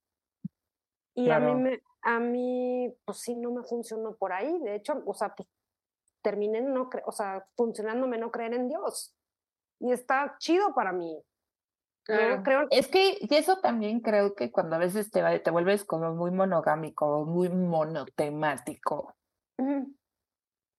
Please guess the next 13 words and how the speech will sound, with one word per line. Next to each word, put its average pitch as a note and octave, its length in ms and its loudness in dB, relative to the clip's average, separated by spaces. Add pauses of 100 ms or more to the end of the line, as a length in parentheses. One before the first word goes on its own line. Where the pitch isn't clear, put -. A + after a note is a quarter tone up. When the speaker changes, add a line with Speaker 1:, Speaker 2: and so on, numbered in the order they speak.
(140)
Speaker 2:
es G3 200 0
porque B3 340 4
tu F#3+ 160 0
carácter F3+ 460 4
es F3+ 180 2
como F3+ 240 -4
más D#3+ 480 -2
de E3+ 100 2
irte E3+ 500 2
sobre D#3 320 -2
la D#3 120 6
línea, F#3+ 340 4
¿no? - 300 -4